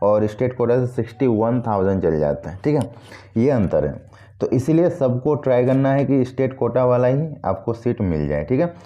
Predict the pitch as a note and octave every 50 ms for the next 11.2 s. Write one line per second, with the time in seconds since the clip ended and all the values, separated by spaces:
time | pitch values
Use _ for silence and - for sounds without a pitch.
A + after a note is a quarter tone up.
0 | - - - - G2+ B2 - - E3 D3+ - D#3+ D3+ D3 D#3 D#3+ D#3 - - -
1 | D#3+ D#3+ D#3 - D#3+ D#3 - D#3+ D#3+ D#3+ D#3 D3+ - D#3+ D#3 E3+ F#3+ - - -
2 | - - - - - C#3+ - - C3+ C3 B2+ C3 B2+ C3+ C3+ B2+ A#2+ G#2+ G2 F2
3 | F#2 E2+ E2 E2+ E2+ - - - - - B2 B2 - - B2 A#2+ A#2+ B2 C3 B2+
4 | B2 B2+ - - B2 C3 B2 B2+ A#2+ A2+ A#2 A#2 B2 B2+ B2+ B2+ B2+ - - G2
5 | G2+ G2+ G#2+ A#2+ A#2 - - A#2+ A#2 A#2 A2+ A2 G2+ - A2+ A#2+ C3+ - - -
6 | - - - - - - F#2 G2 G#2+ A2 A2 A2 - B2 - - A2+ G#2 G2 F2+
7 | - G2+ G2 F#2+ F#2 F2+ F2 D#2 D#2 - - F#2+ G2 G#2+ G#2 - - A#2 A#2 B2
8 | C3 C#3 A#2+ A#2 G#2 G2 F#2 F#2+ F#2 E2 D#2+ - - - - - - - - -
9 | - - - - - - - - - - - - - - C#3+ C#3 A2+ F2+ - -
10 | - - - - - - F2 G2+ A2+ A#2+ A#2+ C#3 A2+ - A#2 A2 G2+ - A2 A2
11 | B2 B2+ B2+ -